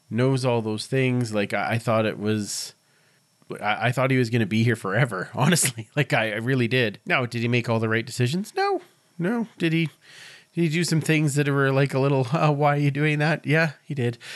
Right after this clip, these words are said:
At the base of it, he, he knew football, he knew Edmonton, he knew, we talk about bone culture. <laughs> That, like, he knew that. And, and it just didn't work out. And whether that is because it didn't,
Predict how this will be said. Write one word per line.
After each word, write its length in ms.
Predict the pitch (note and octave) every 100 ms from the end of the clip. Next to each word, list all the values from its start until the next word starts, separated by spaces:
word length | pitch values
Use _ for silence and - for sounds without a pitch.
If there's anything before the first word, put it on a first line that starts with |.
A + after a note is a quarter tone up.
| - - _ _ -
At 160 | B2+ A#2
the 60 |
base 360 | A2+ C3+ F3+ -
of 140 | C#3+ A#2
it, 240 | A2 - _ _ -
he, 380 | A#2+ B2 A2 G2 _ _ _ -
he 200 | A2+ A#2
knew 200 | A#2+ A2+
football, 640 | C#3 B2+ C3 B2 A#2+ A2+ _ _
he 160 | G#2
knew 140 | F#2+ F#2
Edmonton, 600 | G2+ A2 A2 A2 G#2+ G#2
he 180 | - G2+
knew, 420 | G2 G2 G2 A#2 _ _ -
we 100 | A#2
talk 260 | B2+ A#2 A#2+
about 260 | A2+ G#2
bone 340 | A#2 A2+ A#2 A#2
culture. 500 | B2 A#2 - A#2+ -
<laughs> 80 | _
That, 220 | E3 - _ A#2+
like, 240 | - - _
he 180 | B2
knew 200 | B2 C3
that. 260 | G#2 C#2+ - _ _ _ A#2
And, 420 | A#2 A#2 A2+ G2 _
and 160 | A#2 A2+
it 120 | A2+
just 160 | A2+ B2+
didn't 220 | A2+ G#2+
work 200 | G#2+ B2+
out. 240 | G#2+ F2
And 180 | G2+ G#2+
whether 280 | A#2+ B2 A#2+
that 280 | A2+ G#2+ A#2
is 360 | A#2 G#2+ G#2 - _ -
because 580 | A2 - A#2 B2 A2
it 460 | A#2+ - - A2 A2
didn't, 320 | B2+ A#2 A2+